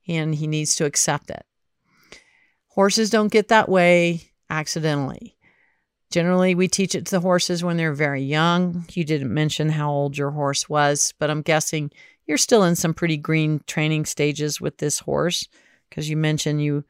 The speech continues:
had some setbacks to your weekly goals. So this is the classic, uh, scenario of what,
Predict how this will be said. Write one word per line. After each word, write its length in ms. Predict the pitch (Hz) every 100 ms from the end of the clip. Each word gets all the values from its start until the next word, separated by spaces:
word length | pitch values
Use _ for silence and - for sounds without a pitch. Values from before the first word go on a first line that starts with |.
| _ _ _ _ _ -
had 360 | 160 156 151 -
some 180 | 147
setbacks 560 | 151 170 - 156 - -
to 80 | 160
your 120 | 147
weekly 420 | 147 156 - 156
goals. 640 | 147 143 139 143 170 - - _ _ - _ _ _ _ -
So 680 | - - 262 254 254 254 208 _ _ _ - - _ _ _ _ _ _ -
this 400 | 190 254 285 -
is 240 | 269 254
the 160 | 208 196
classic, 840 | - 196 196 - 196 180 - - -
uh, 320 | 165 151 113
scenario 960 | - 185 175 165 165 160 156 156 151 -
of 560 | 135 147 147 147 139 -
what, 300 | 156 156 151